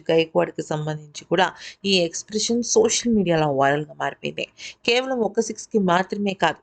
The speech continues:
తను కొట్టిన ప్రతి బౌండరీకి కూడా ధోని ఏదో ఒక రకమైన పాజిటివ్ ఎక్స్‌ప్రెషన్ ఇచ్చి రుతురాజ్ను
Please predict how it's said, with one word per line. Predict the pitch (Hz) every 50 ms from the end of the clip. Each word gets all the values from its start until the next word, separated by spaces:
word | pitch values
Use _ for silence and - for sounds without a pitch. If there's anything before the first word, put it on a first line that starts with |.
| _ _
తను | 175 165 170 170
కొట్టిన | - 196 180 185 - 220 196 190 180 -
ప్రతి | _ 190 190 196 - _ - 202 175 139 -
బౌండరీకి | - 156 160 175 185 190 202 196 190 - _ _
కూడా | - 170 185 175 - - - - - - _ -
ధోని | 160 208 214 240 254 262 247 220 196
ఏదో | 202 226 247 247 285
ఒక | 269 - -
రకమైన | 220 196 196 - 196 202 202 196 196 185 -
పాజిటివ్ | - 185 175 196 190 - - 196 - -
ఎక్స్‌ప్రెషన్ | 165 160 - - - - 185 180 - 165 160
ఇచ్చి | 151 156 - - 214 185 - - - - - _ -
రుతురాజ్ను | 196 214 220 220 240 247 254 247 233 196 196 196 214